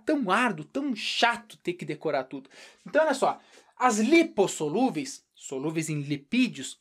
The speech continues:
são quatro. A, D, E, K. Aí tu pode botar adec ou queda, tanto faz. Tu pode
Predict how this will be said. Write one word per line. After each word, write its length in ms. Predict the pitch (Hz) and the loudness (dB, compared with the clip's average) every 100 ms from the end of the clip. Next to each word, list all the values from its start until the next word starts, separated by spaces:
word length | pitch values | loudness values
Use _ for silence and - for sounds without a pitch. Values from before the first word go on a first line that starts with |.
| _ | _
são 260 | - 226 247 | -4 -2 0
quatro. 520 | - 151 - 135 - _ _ _ _ | 2 2 0 -18 -20 _ _ _ _
A, 280 | 185 240 269 _ | -4 -4 -4 _
D, 360 | 151 175 220 220 | -2 0 0 -2
E, 160 | 185 214 | -2 -2
K. 220 | - 131 | -2 -2
Aí 120 | 254 | -2
tu 80 | - | -2
pode 200 | 202 165 | 0 0
botar 300 | 156 156 147 | -2 -2 -2
adec 540 | 143 147 135 - - _ _ - | 0 0 -2 -4 -20 _ _ -2
ou 300 | 151 143 _ _ _ | -2 -2 _ _ _
queda, 420 | - 170 156 156 151 | -2 0 0 -2 -4
tanto 260 | - 294 | -4 -2
faz. 260 | - 175 - | 2 4 2
Tu 80 | - | 0
pode 280 | 214 190 | 2 2